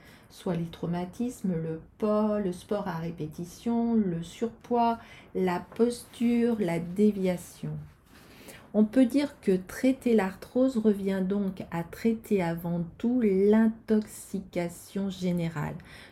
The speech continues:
de l'organisme. Et finalement, on peut dire que la seule et unique cause de l'arthrose est bien notre mode de vie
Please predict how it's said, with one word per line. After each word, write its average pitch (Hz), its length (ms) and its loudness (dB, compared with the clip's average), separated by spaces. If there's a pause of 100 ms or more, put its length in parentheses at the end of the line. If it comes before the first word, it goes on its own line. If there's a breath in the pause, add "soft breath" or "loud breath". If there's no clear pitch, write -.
de 170 140 6
l'organisme. 160 960 0 (520 loud breath)
Et 165 80 -2
finalement, 202 600 4
on 214 40 4
peut 190 180 0
dire 208 240 0
que - 80 -4
la 165 160 0
seule 220 500 2
et 170 160 2 (140)
unique 226 400 4 (100)
cause 190 400 6
de 156 100 -2
l'arthrose 170 760 -2 (380 loud breath)
est 214 120 8
bien 226 300 4
notre 180 420 2
mode 175 560 2
de 165 120 -4
vie 165 440 -4